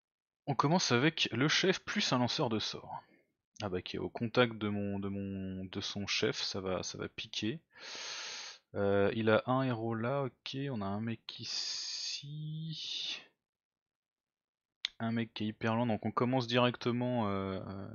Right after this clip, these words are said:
directement, euh, bien engagé en voyant tout le monde. Et ici j'ai l'impression qu'on est un peu coincé <laughs> comme des cons. Ok, pas de chance.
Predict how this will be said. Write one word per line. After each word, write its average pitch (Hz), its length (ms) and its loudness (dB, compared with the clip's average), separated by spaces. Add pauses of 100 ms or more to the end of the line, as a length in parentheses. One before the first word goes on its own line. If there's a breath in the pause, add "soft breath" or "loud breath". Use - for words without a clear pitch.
directement, 110 840 -4
euh, 95 40 -6
bien 107 240 -6
engagé 110 560 -2
en 117 80 -2
voyant 104 280 -2
tout - 200 -10
le 107 40 -6
monde. 110 380 -6 (800 loud breath)
Et - 120 -6 (100)
ici - 300 -4
j'ai 120 80 0
l'impression 110 480 -2
qu'on 107 420 -4
est 139 180 -4
un 107 100 -2
peu - 180 -12
coincé - 540 2
<laughs> - 40 -4
comme 120 220 2
des 104 140 -4
cons. - 340 -2 (920 loud breath)
Ok, 110 400 -6
pas - 180 -4
de 107 40 -16
chance. - 760 -6